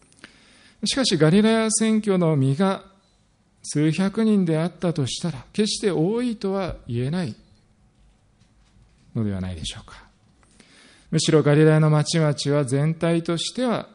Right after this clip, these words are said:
神の国を拒み、キリストを拒みました。それでも主イエスはここで、「収穫は多い」と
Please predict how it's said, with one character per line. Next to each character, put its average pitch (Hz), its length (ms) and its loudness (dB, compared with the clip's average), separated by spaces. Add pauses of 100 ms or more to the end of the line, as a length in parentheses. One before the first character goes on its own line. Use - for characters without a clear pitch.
神 175 260 -2
の 160 160 0
国 160 440 -2
を 156 160 -4 (400)
拒 165 300 0
み、 147 120 -4 (680)
キ 135 120 -4
リ 135 140 2
ス - 140 -6
ト 165 180 -2
を 185 60 -6
拒 123 300 -6
み 160 120 -4
ま 170 120 -6
し - 120 -12
た。 - 80 -20 (3250)
そ 214 120 2
れ 220 100 6
で 233 80 6
も 214 340 2
主 - 180 -2
イ 143 40 4
エ 123 80 2
ス - 180 -6
は 160 240 -4 (260)
こ 104 120 -12
こ 92 40 -8
で、 139 240 -6 (200)
「収 131 380 0
穫 139 380 -2
は 123 200 0
多 170 300 2
い」 262 160 -2
と - 80 -8